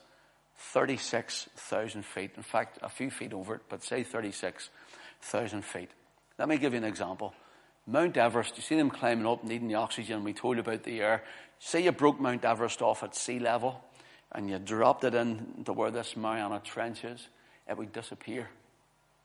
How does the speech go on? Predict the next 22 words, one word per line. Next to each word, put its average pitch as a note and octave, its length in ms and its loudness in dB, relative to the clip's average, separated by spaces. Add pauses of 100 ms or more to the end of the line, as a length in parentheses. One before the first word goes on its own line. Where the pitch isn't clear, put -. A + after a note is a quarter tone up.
(880)
And A2+ 160 2
if G#2+ 160 -4
you C#3 240 4
swam, C#3 580 6
were B2 140 2
able B2+ 160 4
to A#2+ 60 2
swim C3 340 2
down B2 380 2 (260)
and G#2 100 -6
stand B2+ 360 4
on A#2+ 100 0
the A2+ 80 -4
top - 300 0
of A#2 80 -4
where A2 200 2
Mount A2+ 360 -4
Everest A2 320 0
is A2+ 160 -2
under A2 180 -4
the G#2+ 100 -4
water, A2+ 340 0